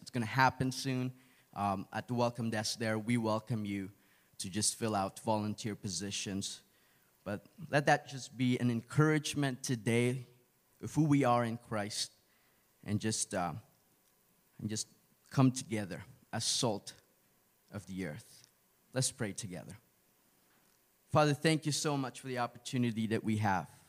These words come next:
our identity in you, secure, our salvation in you, complete in Jesus Christ.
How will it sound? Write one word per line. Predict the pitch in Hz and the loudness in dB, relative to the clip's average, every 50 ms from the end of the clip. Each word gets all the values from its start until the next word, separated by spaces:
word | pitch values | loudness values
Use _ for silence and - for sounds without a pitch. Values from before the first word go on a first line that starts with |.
| _ - - | _ -4 2
our | 117 120 | 4 4
identity | 120 117 104 95 131 131 131 135 131 127 123 127 127 120 | 4 4 2 4 4 6 8 8 6 6 6 6 6 6
in | 113 113 | 6 4
you, | 110 101 110 113 113 107 101 104 | 4 6 6 8 8 6 6 2
secure, | - - 110 - - - - 131 120 117 120 117 117 - - _ _ _ _ - | 0 -2 -4 -6 -6 2 4 4 6 6 4 2 0 -6 -14 _ _ _ _ -10
our | - 110 | -6 -2
salvation | - - 123 120 120 107 117 123 120 120 - - 120 117 | 2 4 6 6 4 4 4 2 2 4 4 6 6 6
in | 113 110 | 8 6
you, | 110 107 107 107 110 113 - _ _ - - - - _ - _ _ _ _ _ _ _ _ _ _ _ _ _ _ _ _ _ _ _ _ - | 4 4 2 2 0 0 -4 _ _ -20 -20 -20 -20 _ -20 _ _ _ _ _ _ _ _ _ _ _ _ _ _ _ _ _ _ _ _ 2
complete | - - 127 - - - 147 139 127 131 - - - - - | 4 6 6 6 4 4 4 4 4 2 -2 -8 -8 -4 2
in | - 120 120 | 6 6 6
Jesus | 104 113 117 117 104 110 107 - | 6 4 -2 -2 -4 -4 -8 -8
Christ. | - - - 69 - - - - - - | -8 -8 -8 -8 -6 -4 -4 -4 -4 -6